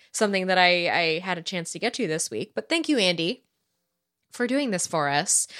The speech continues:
Um, so, Andy, I find it interesting that kind of one of the first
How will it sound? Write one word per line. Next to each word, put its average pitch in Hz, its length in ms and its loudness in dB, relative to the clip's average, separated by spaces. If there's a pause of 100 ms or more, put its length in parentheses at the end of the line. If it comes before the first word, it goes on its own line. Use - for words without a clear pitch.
(240)
Um, 240 480 4 (380)
so, 294 220 10
Andy, 320 360 6
I 269 80 8
find 339 240 4
it 302 80 0
interesting 254 520 0
that 196 140 -2
kind 208 180 2
of 202 60 0
one 196 160 0
of 202 60 -2
the 190 80 -2
first - 400 -2